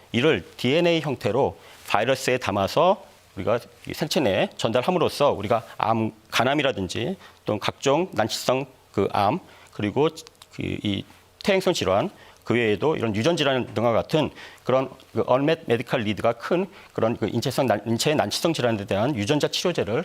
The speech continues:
개발하는 회사입니다. 아, 저희 회사는 이천십칠 년 팔월 말, 그러니까 약 한 이, 어, 이 년 한 팔 개월 전에, 아, 설립된 그 신-, 신생기업입니다. 아, 저희 회사는 그 제가 그 현재 그 단국대학교 생명융합학과에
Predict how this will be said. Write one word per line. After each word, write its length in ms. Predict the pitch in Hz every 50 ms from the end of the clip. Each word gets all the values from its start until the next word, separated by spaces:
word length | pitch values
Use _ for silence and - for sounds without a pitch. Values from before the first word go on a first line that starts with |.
| - -
개발하는 380 | - 110 - - 104 101 117
회사입니다. 500 | 117 - - - 147 131 104 82 90 90 92 - - _ _ _ _ _ _ _ _ _ _ _ _ _ _ _ _ _ _ _ _ _ _ _ _ - - - - - - - - _
아, 260 | - 127 131 135 135 127
저희 160 | - 165 180
회사는 420 | 185 180 185 165 175 185 180 160 - - - - _ -
이천십칠 500 | 147 - 180 165 - - - - - 175
년 100 | 170 160
팔월 240 | - - 190 185
말, 320 | 175 127 98 98 113 135 120
그러니까 160 | - 117 104
약 220 | 107 113 110 -
한 160 | - 127 123 - - -
이, 140 | 127 113
어, 120 | 107 104 104 -
이 120 | - 120
년 160 | 131 147 147 135
한 140 | 143 131
팔 180 | - - 190 175
개월 160 | 175 180 175
전에, 360 | 147 120 98 117 139 120 87 - -
아, 100 | 101 101
설립된 540 | - - 156 151 143 - - 131 135 131 123 - -
그 160 | - 101 98 98 - - 147 113 98
신-, 300 | 95 - - 170 156 147 - -
신생기업입니다. 840 | - 196 180 180 180 160 127 127 104 92 90 87 85 113 113 104 - - - - - - - - -
아, 240 | - 98 104 104 101 104 - - _
저희 220 | - 123 131 139
회사는 580 | 139 147 - 156 147 151 156 156 156 156 147 - - - - - _ _
그 120 | - 107
제가 260 | 107 - 123 131 147 143
그 280 | 147 - 123 113 107 -
현재 320 | - - 160 151 139 131
그 80 | 107 113
단국대학교 460 | - 120 127 127 - 135 117 - -
생명융합학과에 880 | - - 170 170 151 113 113 110 - 120 110 - - 95 95 110 135